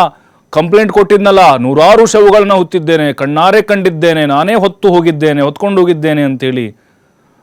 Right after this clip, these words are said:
ಇವರೇ ಎಲ್ಲ ಸೂತ್ರಧಾರಿಗಳು ಅನ್ನುವಂಥದ್ದು ಈಗ ಅರಿವಾಗ್ತಿದೆ ಅಂತ ಅನಿಸ್ತಾ ಇದೆ. ಹಾಗಾಗಿ ನಮ್ಮ ಬುಡಕ್ಕೆ ಇದು ಬಂದಿದೆ, ಇದರಿಂದ ಪಾರಾಗಬೇಕು, ಇದೇ ಟೈಮು ಅಂತ ಹೇಳಿ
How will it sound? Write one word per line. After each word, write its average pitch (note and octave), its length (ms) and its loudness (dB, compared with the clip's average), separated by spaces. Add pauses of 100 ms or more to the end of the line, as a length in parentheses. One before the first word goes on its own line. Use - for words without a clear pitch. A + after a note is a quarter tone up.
(140)
ಇವರೇ A#3 420 4
ಎಲ್ಲ A#3+ 220 4
ಸೂತ್ರಧಾರಿಗಳು A3 680 2
ಅನ್ನುವಂಥದ್ದು G#3+ 640 -2
ಈಗ A#3+ 340 2
ಅರಿವಾಗ್ತಿದೆ G#3 580 2
ಅಂತ G#3 180 -2
ಅನಿಸ್ತಾ F#3+ 380 -2
ಇದೆ. F3 120 2
ಹಾಗಾಗಿ G#3+ 320 2
ನಮ್ಮ G#3+ 360 2
ಬುಡಕ್ಕೆ A#3 760 2 (240)
ಇದು G3+ 200 4
ಬಂದಿದೆ, G#3+ 680 2 (180)
ಇದರಿಂದ G#3+ 300 2
ಪಾರಾಗಬೇಕು, A#3 1200 4
ಇದೇ A3 260 4
ಟೈಮು A#3 360 2
ಅಂತ G3+ 160 -6
ಹೇಳಿ F#3+ 340 0